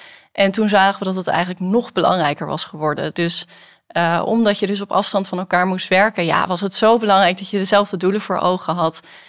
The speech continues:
Eh, en dat je ook je, ja, nog, nog steeds even iemand op durfde te bellen om te zeggen van, "Hey, ik ben het daar niet mee eens."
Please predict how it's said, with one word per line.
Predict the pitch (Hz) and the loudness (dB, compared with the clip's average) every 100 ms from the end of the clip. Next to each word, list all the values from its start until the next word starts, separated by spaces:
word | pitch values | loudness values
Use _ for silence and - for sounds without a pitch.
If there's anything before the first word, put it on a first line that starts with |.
| - _ | -20 _
Eh, | - 170 90 - | -2 0 0 2
en | 208 | 2
dat | 202 202 | 4 2
je | - | 2
ook | 180 175 | 0 0
je, | 180 170 165 | 0 0 2
ja, | 170 156 | 2 0
nog, | 175 175 | -2 -6
nog | 214 202 | -4 0
steeds | - 208 | 4 4
even | 214 202 | 4 2
iemand | 202 190 | 0 -2
op | - 269 | 0 2
durfde | 214 202 190 202 | 4 4 2 -2
te | 190 | 0
bellen | 196 202 190 | 2 4 4
om | 214 | 2
te | 208 214 | 0 0
zeggen | 208 208 214 | 2 2 0
van, | 202 202 | 0 2
"Hey, | 202 | 2
ik | 185 | 0
ben | 190 185 | 0 0
het | |
daar | 175 190 | 0 -2
niet | 202 | -2
mee | 196 | -2
eens." | 180 214 156 233 285 | 0 2 2 0 -4